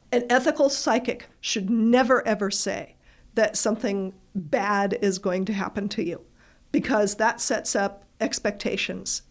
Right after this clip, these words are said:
and, and can become a prophecy simply because somebody starts, <laughs> you know,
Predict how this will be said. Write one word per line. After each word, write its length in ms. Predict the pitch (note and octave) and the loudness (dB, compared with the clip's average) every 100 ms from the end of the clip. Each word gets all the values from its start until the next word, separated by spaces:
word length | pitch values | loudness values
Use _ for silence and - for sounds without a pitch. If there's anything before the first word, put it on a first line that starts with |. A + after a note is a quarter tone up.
| - | -4
and, 460 | G3 F#3+ F#3 F3+ - | -2 -2 -2 -6 -4
and 240 | G3 F#3+ | -2 -2
can 300 | - A3 G#3 | -2 -2 0
become 520 | G#3 G#3 - F#3+ F#3 F3+ - | -2 -4 -4 -2 -4 -6 -10
a 60 | |
prophecy 520 | G3+ G#3+ G#3 G3 - F3+ | -4 0 0 -2 -2 -2
simply 320 | - G3+ G3+ | -2 -2 -2
because 560 | G3+ - G3 F3+ F#3 - - - | -2 -4 -2 0 -2 -6 -16 -8
somebody 400 | - A3+ G3 F#3+ | -2 0 2 0
starts, 400 | - - - - - - E4+ - | 0 -2 -2 -4 -6 0 0 0
<laughs> 360 | - - - | -12 -20 -8
you 140 | - G#3+ | -2 0
know, 240 | F#3+ F3 | 0 -2